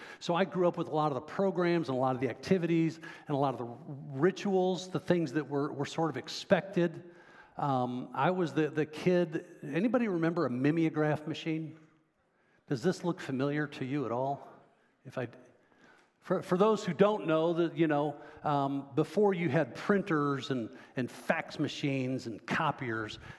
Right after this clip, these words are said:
there was this thing called a mimeograph machine, and you would type on it on paper and put it on this drum. And, and my mom was the one doing the church bulletin, so I was this kid. Ka-ching, ka-ching, ka-ching, ka-ching. And, and I fell in love with that smell.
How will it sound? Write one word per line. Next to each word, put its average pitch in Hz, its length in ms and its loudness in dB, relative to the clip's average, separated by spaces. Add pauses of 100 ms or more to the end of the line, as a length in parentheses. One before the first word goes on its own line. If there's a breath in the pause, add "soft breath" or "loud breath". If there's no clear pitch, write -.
there 147 80 0
was 123 140 -2
this - 220 -8
thing 175 160 2
called 123 220 -2
a 117 60 -4
mimeograph 127 720 2
machine, 123 460 -4
and 113 100 -2
you 127 100 0
would - 220 -6
type 160 400 0
on 120 180 -2
it 117 100 -4 (280 loud breath)
on 131 140 -2
paper 160 380 0
and 104 140 -6
put 196 180 0
it 160 60 0
on 131 140 -2
this 123 240 -8
drum. 151 420 2
And, 113 140 -4 (320 loud breath)
and 127 180 0
my 131 100 2
mom 175 400 2
was 156 160 0
the 160 80 0
one 156 220 2
doing 165 220 4
the 156 80 2
church 147 320 -4
bulletin, 156 580 2
so - 280 -2 (200 loud breath)
I 170 140 2
was 160 180 2
this 208 240 4
kid. - 400 -6 (920 soft breath)
Ka-ching, - 400 -2 (120)
ka-ching, - 440 -4 (120)
ka-ching, 101 540 -6
ka-ching. 143 400 -4 (400 loud breath)
And, 151 220 0
and 170 120 2
I 165 100 4
fell 233 280 4
in 196 80 2
love 220 140 4
with 208 100 2
that 165 160 0
smell. 190 540 0